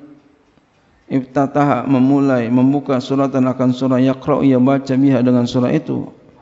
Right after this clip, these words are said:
lahum fi salati, ya, bagi mereka di dalam salat, mimma yaqra'u bihi, daripada apa yang ia baca, iftataha, maka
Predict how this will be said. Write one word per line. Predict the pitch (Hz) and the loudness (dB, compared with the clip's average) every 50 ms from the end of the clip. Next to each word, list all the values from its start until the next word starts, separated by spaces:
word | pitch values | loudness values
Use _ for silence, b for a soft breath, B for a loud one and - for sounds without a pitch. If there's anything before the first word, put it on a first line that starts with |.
| b b b b b b b | b b b b b b b
lahum | - 120 127 131 131 | -2 0 2 2 0
fi | 120 - 127 | 0 -2 -4
salati, | 113 - 120 127 139 151 147 143 - 127 120 - - - - - | -4 -2 0 0 2 0 0 0 -2 -2 -2 -2 -6 -12 -16 -10
ya, | - 120 117 - - | -6 -4 -4 -2 -2
bagi | 113 117 120 127 127 | -2 0 0 2 2
mereka | 127 127 131 127 131 131 - 135 131 135 127 - - | 2 2 2 0 -2 -2 0 0 0 0 0 -2 -2
di | - 120 117 | -2 0 0
dalam | 117 123 123 123 123 | 2 2 2 2 2
salat, | 123 - 120 117 117 131 151 160 - - - | 0 -2 -2 0 0 0 0 -2 -4 -2 0
mimma | 127 131 135 135 127 123 | 2 4 4 4 4 4
yaqra'u | 127 143 147 139 - 147 131 135 131 131 | 2 0 0 -2 -2 0 0 2 2 2
bihi, | 135 151 175 185 - - | 2 2 0 -2 -4 -4
daripada | 135 123 123 123 123 127 123 - | -2 -2 -2 0 0 0 0 0
apa | - - 127 127 127 127 123 | 0 -2 -4 -2 -2 -2 -2
yang | 117 - - | 0 0 0
ia | 123 117 113 | 0 2 2
baca, | 113 110 113 113 - 175 185 - - - - B B B B B B B B B B - | 2 0 -2 -2 -4 -4 -4 -6 -10 -16 -20 B B B B B B B B B B -8
iftataha, | - 127 - - - 135 127 123 - 120 117 123 147 165 | -6 -6 -6 -6 -2 -2 -2 -2 0 -2 0 0 0 0
maka | 156 139 131 135 131 | 0 -2 -2 -2 -2